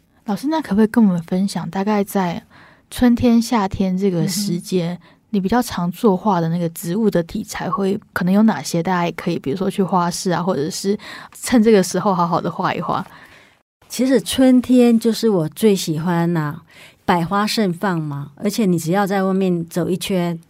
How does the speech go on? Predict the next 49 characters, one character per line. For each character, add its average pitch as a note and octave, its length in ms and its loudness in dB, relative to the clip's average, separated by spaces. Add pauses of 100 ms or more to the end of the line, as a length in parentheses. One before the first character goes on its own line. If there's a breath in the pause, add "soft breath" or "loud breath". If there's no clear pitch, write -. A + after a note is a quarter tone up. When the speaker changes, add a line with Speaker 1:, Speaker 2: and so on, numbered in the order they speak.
(400 soft breath)
Speaker 2:
哇， A3 380 0
你 F3+ 80 0
会 G#3+ 160 2
发 A3+ 180 0
现 A3 160 -2
好 D#3 180 -6
多 F#3+ 200 -2
植 D3+ 240 -8
物 D3+ 220 -4
哦， C3+ 240 -8 (380 soft breath)
春 G3+ 240 -2
天 F#3+ 140 0
的 F#3 100 0
锦 E3 300 -4
菜。 F3 400 -6 (140)
Speaker 1:
嗯。 A3 340 2
Speaker 2:
因 A#3 100 2
为 C4+ 80 6
我 G#3 80 4
觉 E3 200 0
得 D#3 80 0
我 E3+ 100 -2
很 E3 240 -2
喜 F3+ 140 -4
欢 D#3+ 120 -2
画 F3+ 160 -2
紫 E3 200 -8
色 E3 260 -4
的 D3 100 -6
花， D3 360 -6 (420 loud breath)
那 B3 160 2
如 A3 80 2
果 A3+ 100 6
说 G3+ 200 0
你 F3 100 2
去 G3+ 160 -2
花 F#3+ 240 -2
市 F#3+ 160 -6
的 D#3+ 160 0
话， F3+ 160 0
你 D3+ 80 -2
可 F#3+ 160 -6
以 E3+ 60 -2
去 F3+ 200 -6
选 D#3 240 -6
择 D3 160 -8
三 F3 240 -6
色 F3 280 -8
堇。 C#3+ 240 -14